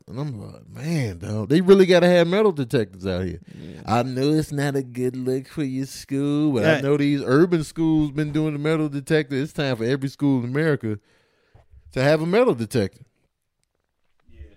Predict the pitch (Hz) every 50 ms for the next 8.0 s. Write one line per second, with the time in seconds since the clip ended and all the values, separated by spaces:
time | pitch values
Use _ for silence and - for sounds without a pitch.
0 | - - 202 180 175 180 202 233 254 262 254 254 262 269 285 294 294 311 277 165
1 | 147 - 262 285 302 311 311 233 113 104 123 156 196 214 214 196 185 175 226 247
2 | 214 240 202 180 - - 208 202 202 202 190 190 175 165 214 196 165 151 151 156
3 | 147 123 113 107 104 - 143 120 117 104 113 113 113 113 110 107 120 131 127 120
4 | 123 117 - 123 117 113 110 104 104 104 101 95 90 - 131 127 127 127 139 156
5 | 170 170 175 170 165 165 165 165 156 - 123 - 143 170 196 214 185 185 202 214
6 | 208 185 - 202 190 180 175 170 160 151 143 135 120 123 143 139 - - 143 131
7 | 127 123 90 107 113 - - - 120 117 117 113 113 110 107 107 110 - -